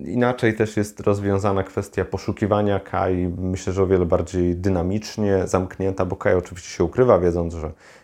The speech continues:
jest tam gdzieś podejrzewana. E, więc ten pościg jest bardzo szybki. W zasadzie w jednej scenie się, się go zamyka i z jednej strony okej,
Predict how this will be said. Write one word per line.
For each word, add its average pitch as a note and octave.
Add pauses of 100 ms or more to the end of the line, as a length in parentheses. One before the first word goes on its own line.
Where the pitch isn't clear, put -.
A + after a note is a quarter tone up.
jest -
tam F2
gdzieś E2+
podejrzewana. F2 (580)
E, -
więc C3
ten B2
pościg B2+ (200)
jest -
bardzo A2
szybki. -
W F2
zasadzie F#2
w G2
jednej F#2+
scenie E2+
się, E2
się -
go E2+ (480)
zamyka F#2+
i A#2
z A#2
jednej C3
strony A#2
okej, F#2